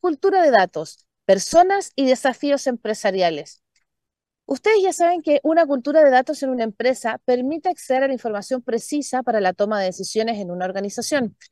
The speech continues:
Lo hemos conversado con otros expertos, ¿cierto?, en capítulos anteriores. Y este miércoles en Pasaporte Digital estaremos hablando de los datos en las empresas, de las personas que lideran con datos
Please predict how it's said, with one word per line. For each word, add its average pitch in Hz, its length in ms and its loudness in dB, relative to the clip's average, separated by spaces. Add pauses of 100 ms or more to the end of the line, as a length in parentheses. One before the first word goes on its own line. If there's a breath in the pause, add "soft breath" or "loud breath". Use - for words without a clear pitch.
(120)
Lo 214 120 4
hemos 220 180 2
conversado 214 680 -2
con 190 160 -4
otros 190 200 -10
expertos, 220 540 -4
¿cierto?, 226 300 -4
en 247 80 -4
capítulos 185 480 -6
anteriores. 175 600 -2 (360)
Y 269 140 0
este 392 240 -2
miércoles 359 480 -4
en 294 100 -6
Pasaporte 196 540 -6
Digital 277 480 -2
estaremos 339 460 -2
hablando 330 380 -2
de 330 40 -6
los 294 160 -2
datos 302 300 -2
en 294 100 -4
las 226 140 -4
empresas, 240 600 -4 (300 soft breath)
de 226 80 2
las 233 160 2
personas 392 460 -4 (100)
que 349 80 -4
lideran 294 580 -4
con 392 200 -10
datos 226 420 -4